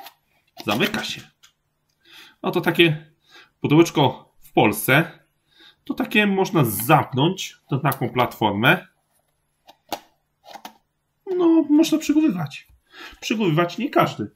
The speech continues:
A co których wam przegadaliśmy oto fajne płyty. Kupiłem na czterdziestce tą płytę. Teraz pokażę niespodziankę. Oto Titanum, których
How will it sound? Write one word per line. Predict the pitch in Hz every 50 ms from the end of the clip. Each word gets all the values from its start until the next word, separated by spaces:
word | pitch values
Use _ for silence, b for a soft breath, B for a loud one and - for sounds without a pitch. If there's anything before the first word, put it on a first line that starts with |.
| b b b b b b b
A | b 156
co | - 170
których | 160 - - 220 196 151 151 113 113 - -
wam | - 131 190 185 143 98 85 - _ _ _ - - B B B B B B B B - -
przegadaliśmy | - - - 320 294 233 139 135 143 135 - 120 113 110 123 165 180 - - 170 170 165 156
oto | 139 120 - 120 110 - - - - _ _ _ _ _ _ _ _
fajne | - 208 220 220 220 202 196 202 202 202 214 - - _ -
płyty. | 107 107 113 117 120 113 - _ - 117 120 120 113 110 - _ _ _ _ _ _ _ _ _ B B B B B B B B B -
Kupiłem | - - - 170 196 185 165
na | 156 156 147 143
czterdziestce | 147 - - - 117 104 104 95 95 110 160 170 160 - - 135
tą | - - 98 90
płytę. | - - 135 123 113 - 113 123 165 208 214 - - - - - B B B B B B B - -
Teraz | - - -
pokażę | - 113 - 151 139 143 135 123 117 - - _ - - - - - - - - - - - - 107
niespodziankę. | 113 113 - 117 110 123 131 131 113 - - 90 90 - _ - - _ -
Oto | 117 - 120 113
Titanum, | - 123 110 - - 139 139 139 139 143 139 131
których | 127 - - 131 123 113 - - _